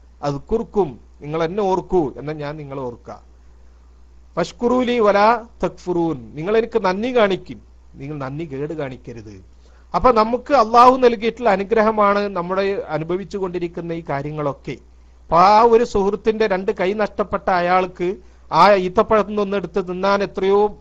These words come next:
മനസ്സിൽ കൊതിയുണ്ടായിരിക്കാം, അല്ലെങ്കിൽ ആ വെള്ളം ഇരുന്ന് എടുത്ത് കുടിക്കാൻ, അല്ലെങ്കിൽ ഈ വരുന്ന ആളുകളുമായിട്ടൊന്ന് ഹസ്തദാനം ചെയ്യാൻ, പക്ഷേ അയാൾക്ക് അതിന് കഴിയണില്ല. എന്താ കാരണം? അയാളുടെ കൈകൾ നഷ്ടപ്പെട്ടു. അപ്പൊ അങ്ങനെയുള്ള ഒരു അവസ്ഥ ഒരു മനുഷ്യന് ഏത് സമയത്തും നമുക്ക്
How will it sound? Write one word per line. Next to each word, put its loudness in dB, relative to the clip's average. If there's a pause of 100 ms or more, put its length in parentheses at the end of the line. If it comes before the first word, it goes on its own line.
മനസ്സിൽ -4
കൊതിയുണ്ടായിരിക്കാം, -2 (520)
അല്ലെങ്കിൽ 0
ആ 6
വെള്ളം 2
ഇരുന്ന് -2
എടുത്ത് -6
കുടിക്കാൻ, -4
അല്ലെങ്കിൽ -4
ഈ -4
വരുന്ന -2
ആളുകളുമായിട്ടൊന്ന് 0 (300)
ഹസ്തദാനം 4
ചെയ്യാൻ, 0 (200)
പക്ഷേ -6
അയാൾക്ക് -6
അതിന് -10
കഴിയണില്ല. -6
എന്താ -8
കാരണം? -8
അയാളുടെ -12
കൈകൾ -14
നഷ്ടപ്പെട്ടു. -18 (560)
അപ്പൊ 4
അങ്ങനെയുള്ള 4
ഒരു 6
അവസ്ഥ 2 (440)
ഒരു 4
മനുഷ്യന് 4
ഏത് 6
സമയത്തും 2
നമുക്ക് -2